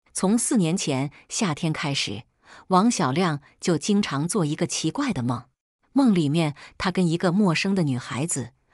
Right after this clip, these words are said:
两个人都穿着民国时期的学生装扮，在一片清澈湖边一起读书，一起玩耍。梦里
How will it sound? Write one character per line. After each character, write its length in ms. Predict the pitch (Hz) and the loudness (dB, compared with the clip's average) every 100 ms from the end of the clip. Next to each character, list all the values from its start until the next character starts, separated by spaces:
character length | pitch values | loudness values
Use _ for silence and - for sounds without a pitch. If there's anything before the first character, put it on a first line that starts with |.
| - - | -20 -4
两 220 | 196 175 | 0 2
个 100 | 156 | 2
人 280 | 180 151 160 | 2 2 2
都 160 | 190 180 | 0 0
穿 200 | - 185 | 0 0
着 120 | 170 | 0
民 260 | 139 151 214 | 0 0 0
国 180 | 151 | 0
时 200 | 170 - | -2 -2
期 180 | 147 - | -4 -2
的 100 | 175 | -2
学 240 | 139 139 139 | -2 -4 -4
生 200 | 160 156 | -2 -2
装 240 | 190 208 | -2 0
扮， 220 | 202 - _ _ - - | -2 -6 _ _ -20 -10
在 160 | - 180 | 0 2
一 160 | 156 180 | 2 0
片 260 | 214 151 | 0 0
清 260 | 143 226 220 | 0 2 2
澈 160 | - | 0
湖 220 | 156 143 160 | -4 -2 0
边 260 | 226 226 233 | 2 0 2
一 160 | 247 | 0
起 180 | - 139 | 0 -4
读 180 | 143 156 | -2 -2
书， 260 | - 240 247 | 0 -2 0
一 180 | 269 196 | 0 0
起 200 | - 123 | -2 -4
玩 240 | 120 185 | -2 -2
耍。 400 | - 135 - - _ _ - - | -2 -4 -6 -12 _ _ -20 -2
梦 240 | 226 220 175 | 4 6 4
里 240 | 139 123 | 0 -4